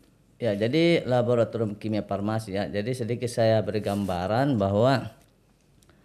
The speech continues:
eh, di Fakultas Farmasi itu alhamdulillah tiap tahunnya sarana dan prasarana terus dikembangkan. Yang termasuk adalah,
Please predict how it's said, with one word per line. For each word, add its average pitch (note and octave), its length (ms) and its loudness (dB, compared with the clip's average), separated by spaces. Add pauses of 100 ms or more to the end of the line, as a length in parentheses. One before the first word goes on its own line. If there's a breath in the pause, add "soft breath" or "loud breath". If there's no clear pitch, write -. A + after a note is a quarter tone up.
(640 soft breath)
eh, B2+ 400 0
di B2+ 160 0
Fakultas A#2+ 400 -2
Farmasi B2+ 480 0
itu E3+ 560 4 (800 loud breath)
alhamdulillah A2+ 640 0
tiap G2 240 -2
tahunnya G#2+ 800 -4 (320 soft breath)
sarana F2+ 480 -4
dan - 80 -10
prasarana F#2 720 -6
terus E2+ 320 -12
dikembangkan. E2+ 960 -10 (360)
Yang F#2 160 -8
termasuk F2+ 480 -8
adalah, G2+ 480 -6